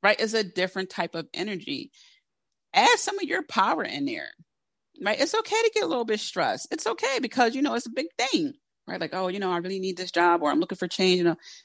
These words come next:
I hope they like me." That, that's okay to have those thoughts and feelings pop up, but don't let it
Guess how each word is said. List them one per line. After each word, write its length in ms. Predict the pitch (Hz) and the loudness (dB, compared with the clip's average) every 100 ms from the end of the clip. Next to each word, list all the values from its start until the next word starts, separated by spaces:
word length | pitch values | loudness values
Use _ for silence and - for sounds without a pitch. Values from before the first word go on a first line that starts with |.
| - | -6
I 80 | 170 | 0
hope 160 | 190 | 0
they 120 | 185 175 | 2 4
like 200 | 180 214 | 4 2
me." 100 | 349 | 4
That, 140 | - 427 | 4 6
that's 220 | 440 - | 4 2
okay 340 | - 339 330 277 | -4 0 2 2
to 100 | 202 | 2
have 260 | 208 196 | 2 2
those 380 | 185 180 170 - _ _ _ _ | 0 -2 -4 -6 _ _ _ _
thoughts 300 | 165 175 175 | 2 2 2
and 140 | 170 170 | -4 -2
feelings 300 | 165 160 165 | 0 0 0
pop 260 | 185 180 | -4 -4
up, 240 | 123 110 - _ _ _ _ _ _ _ | -4 -4 -6 _ _ _ _ _ _ _
but 160 | 185 165 | -4 -2
don't 200 | 190 208 175 | -4 -4 0
let 220 | 185 196 | 2 4
it 120 | 180 | 2